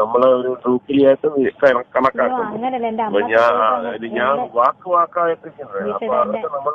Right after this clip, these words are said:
Speaker 1: വിശ്വസിച്ചിട്ടല്ലേ ഇതിന്റെ പ-, വരുന്നത്.
Speaker 2: ഈശ്വരാ,
Speaker 1: പോട്ടെ,
Speaker 2: എന്റെ അമ്മ
Speaker 1: അതിനിപ്പം
Speaker 2: സത്യമായിട്ട് മുകേഷേട്ടാ അങ്ങനെ
Speaker 1: ഇല്ലില്ലില്ല,
Speaker 2: ആ.
Speaker 1: അതൊക്കെ,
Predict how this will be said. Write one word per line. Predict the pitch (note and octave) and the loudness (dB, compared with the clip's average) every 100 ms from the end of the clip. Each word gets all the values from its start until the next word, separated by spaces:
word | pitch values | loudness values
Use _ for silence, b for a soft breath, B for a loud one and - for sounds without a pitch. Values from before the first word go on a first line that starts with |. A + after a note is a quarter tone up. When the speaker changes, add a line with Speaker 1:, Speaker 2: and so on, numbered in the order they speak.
| - | -8
Speaker 1:
വിശ്വസിച്ചിട്ടല്ലേ | _ - - - - - C3 G2+ | _ -16 -16 -6 -6 -4 -6 -8
ഇതിന്റെ | F2+ F#2 | -4 -2
പ-, | F#2 F2+ E2 E2 | 2 2 2 -2
വരുന്നത്. | D#2 - - G3 | -4 -8 -10 -8
Speaker 2:
ഈശ്വരാ, | G#3 A#3 A3 A3+ G#3 | -10 -8 -6 0 2
Speaker 1:
പോട്ടെ, | A3+ | 2
Speaker 2:
എന്റെ | A3+ G#3+ A3 | -2 -6 -6
അമ്മ | A#3 | -2
Speaker 1:
അതിനിപ്പം | A#3+ B3 B3 | -2 -2 -2
Speaker 2:
സത്യമായിട്ട് | B3 B3 B3 | -2 -2 -4
മുകേഷേട്ടാ | A#3 A3+ A3 A3 A3+ | -6 -8 -10 -10 -8
അങ്ങനെ | A3 A3 | -8 0
Speaker 1:
ഇല്ലില്ലില്ല, | C#3+ D#3+ F#3+ F3+ D#3 | 2 4 4 2 4
Speaker 2:
ആ. | B2+ B2+ | 4 4
Speaker 1:
അതൊക്കെ, | D3 E3 F3 | 2 -4 0